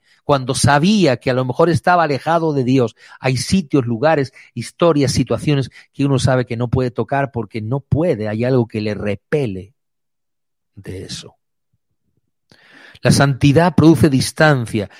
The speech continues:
prode-, protege a los santos del juicio. Juan fue un mensajero cubierto, Moisés fue un mensajero cubierto de la gracia, cubierto de la santidad,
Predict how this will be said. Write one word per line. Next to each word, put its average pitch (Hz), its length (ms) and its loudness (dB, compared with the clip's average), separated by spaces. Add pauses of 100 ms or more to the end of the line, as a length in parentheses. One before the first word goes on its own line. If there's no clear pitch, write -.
(180)
prode-, 135 500 0
protege 190 480 -2
a 175 60 2
los 143 180 -2
santos 180 800 -4
del 120 120 -6
juicio. 110 720 -12 (1500)
Juan 165 540 0
fue 180 160 -4
un 180 80 -4
mensajero 156 580 -6
cubierto, 135 760 -8 (200)
Moisés 147 460 -2
fue 175 100 -2
un 165 60 -4
mensajero 147 500 -2
cubierto 131 800 -2
de 104 120 -14
la 101 100 -12
gracia, 98 500 -14 (220)
cubierto 151 600 4
de 110 60 -4
la 104 100 -6
santidad, 101 640 -6